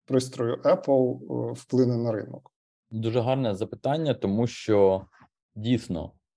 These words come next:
Speaker 2: дуже багато чого опирається в гаджет, в те, наскільки цей гаджет може стати мейнстрімовим. Ти сказав, що от була така ситуація, коли вони були дорогі,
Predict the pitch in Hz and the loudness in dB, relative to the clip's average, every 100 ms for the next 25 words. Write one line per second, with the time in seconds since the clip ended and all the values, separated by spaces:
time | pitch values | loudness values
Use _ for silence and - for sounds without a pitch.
0 | _ _ _ 101 101 101 95 101 92 87 | _ _ _ -6 -2 2 4 4 2 0
1 | 110 101 92 92 90 87 - 82 98 123 | 2 2 2 2 2 0 -4 -4 2 2
2 | 135 139 - _ _ _ _ _ _ - | 2 -6 -10 _ _ _ _ _ _ -2
3 | 117 113 98 - 107 101 95 - 98 90 | 0 2 0 -2 -6 -4 -12 0 2 4
4 | 117 120 104 - _ _ _ _ _ 95 | 2 2 -2 -6 _ _ _ _ _ 0
5 | 113 123 120 101 - 104 107 90 85 82 | 4 4 4 -2 0 0 0 -4 -4 -8
6 | - 80 73 71 - - _ _ - _ | -10 -10 -8 -10 -14 -18 _ _ -20 _
7 | - 135 151 104 - 98 110 117 - 95 | -2 4 4 4 2 4 4 2 -2 0
8 | 92 85 85 92 95 90 - 80 - - | 2 2 -2 0 0 -2 -6 -8 -8 2
9 | 147 175 - 131 - 98 92 92 85 80 | 4 4 0 -4 0 0 2 4 2 -2
10 | _ _ _ _ _ 87 92 92 87 85 | _ _ _ _ _ -4 -2 -2 -2 -2
11 | 82 92 104 143 151 151 | 2 2 2 0 -4 -8